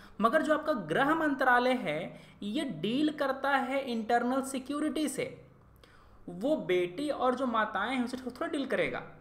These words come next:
आपका जो गृह मंत्रालय है, इसको आप आराम से एलिमिनेट कर सकते थे, क्योंकि ये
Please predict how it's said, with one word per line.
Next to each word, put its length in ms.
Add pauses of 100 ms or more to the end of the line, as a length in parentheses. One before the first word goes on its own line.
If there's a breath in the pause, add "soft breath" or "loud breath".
(480 soft breath)
आपका 480
जो 200
गृह 400
मंत्रालय 680
है, 560
इसको 360
आप 540
आराम 540
से 180
एलिमिनेट 1000
कर 140
सकते 540
थे, 100
क्योंकि 440
ये 480